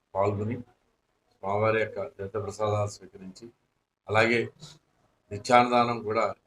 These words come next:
కళ్యాణకుడు వేయడం బట్టి తాత్కాలికంగా మన టీటీడీ కళ్యాణ మండపంలోకి ఆ రోజున మార్చడం జరుగుతుంది. ఆ రోజున కూడా సామూహికంగా అఖండ అన్న సమారాధన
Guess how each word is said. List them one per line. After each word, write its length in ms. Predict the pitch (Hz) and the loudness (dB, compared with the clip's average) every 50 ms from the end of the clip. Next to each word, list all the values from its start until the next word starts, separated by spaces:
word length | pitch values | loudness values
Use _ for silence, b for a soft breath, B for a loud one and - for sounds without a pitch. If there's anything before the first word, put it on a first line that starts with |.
| _ _ _ _ _ - | _ _ _ _ _ -6
కళ్యాణకుడు 520 | 101 101 104 117 120 120 120 110 98 110 107 | -4 -2 0 2 2 2 2 0 -2 0 2
వేయడం 300 | 107 107 104 107 104 104 104 | 2 2 2 0 -2 -4 -4
బట్టి 220 | 101 - 113 107 104 - _ _ _ - | -6 -6 -8 -10 -12 -14 _ _ _ -6
తాత్కాలికంగా 720 | 95 98 - - - 123 117 113 104 107 110 107 104 87 - - _ - - - - - - _ _ - _ _ | -6 -6 -6 -2 2 2 2 2 2 -4 -2 -2 -2 -2 -4 -10 _ -20 -20 -20 -20 -20 -20 _ _ -20 _ _
మన 140 | - 104 104 101 | -10 -8 -8 -6
టీటీడీ 380 | 104 113 110 107 117 117 120 113 | -4 -4 -4 -2 0 0 0 0
కళ్యాణ 340 | 113 110 107 104 107 110 110 | 0 0 0 0 0 -2 -2
మండపంలోకి 680 | 110 107 104 101 101 104 104 104 101 101 - 90 85 85 _ _ _ | -4 -8 -8 -8 -8 -6 -6 -6 -6 -8 -10 -12 -18 -18 _ _ _
ఆ 100 | - 98 | -10 -6
రోజున 280 | 101 98 98 101 107 104 | -4 -4 -2 -2 -2 -2
మార్చడం 420 | 101 98 98 95 - - 104 104 | 0 -2 -2 -2 -6 -10 -10 -10
జరుగుతుంది. 480 | 101 98 92 - _ _ - 95 - - - _ _ _ _ - | -8 -10 -12 -14 _ _ -20 -20 -20 -20 -20 _ _ _ _ -4
ఆ 100 | 92 98 | 0 2
రోజున 300 | 107 117 117 117 113 113 104 101 | 4 4 4 2 0 -4 -2 -2
కూడా 200 | 107 110 117 110 98 - _ _ _ _ _ _ _ _ _ _ _ _ _ _ _ - | 0 4 4 4 2 0 _ _ _ _ _ _ _ _ _ _ _ _ _ _ _ 0
సామూహికంగా 580 | 107 101 107 113 120 117 113 110 107 110 110 104 | 2 2 4 4 2 0 0 -2 -4 -4 0 0
అఖండ 260 | 95 - 110 113 113 110 | 0 -2 -2 -6 -4 -4
అన్న 140 | 107 107 107 | -4 -4 -4
సమారాధన 600 | 101 107 110 104 107 104 101 98 92 - 90 _ | -6 -6 -6 -2 -2 -2 0 -2 -4 -8 -14 _